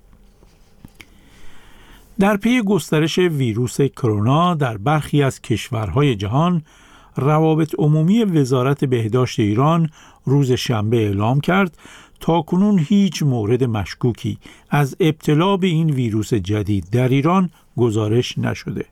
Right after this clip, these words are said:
در این بیانیه آمده که در تمام پایانه‌های مرزی ایران،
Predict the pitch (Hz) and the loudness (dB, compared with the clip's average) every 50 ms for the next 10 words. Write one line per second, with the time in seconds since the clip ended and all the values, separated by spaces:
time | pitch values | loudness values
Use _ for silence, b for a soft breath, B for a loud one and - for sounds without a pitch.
0 | _ _ B B B B B B B B B B B B B B B B B B | _ _ B B B B B B B B B B B B B B B B B B
1 | B B B B - 175 175 185 214 214 185 180 160 147 143 135 131 143 139 127 | B B B B -2 0 0 2 2 2 2 2 2 2 2 2 2 0 0 0
2 | 113 110 101 113 120 - - 147 147 143 B B B B B B 143 143 143 131 | -2 -2 -2 -2 -2 0 2 0 0 0 B B B B B B -2 0 0 -2
3 | - - - 156 156 170 190 208 214 208 170 - 170 143 135 131 123 120 120 120 | -4 -2 0 2 2 2 2 2 2 0 0 0 0 2 2 2 2 0 -2 -2
4 | 110 117 135 143 143 127 107 104 98 95 98 131 147 147 147 147 b b b b | -2 0 0 0 0 0 -2 -4 -4 -4 0 0 2 2 2 0 b b b b
5 | b b 127 113 104 104 123 139 151 156 156 151 | b b 0 0 2 2 2 2 2 2 0 0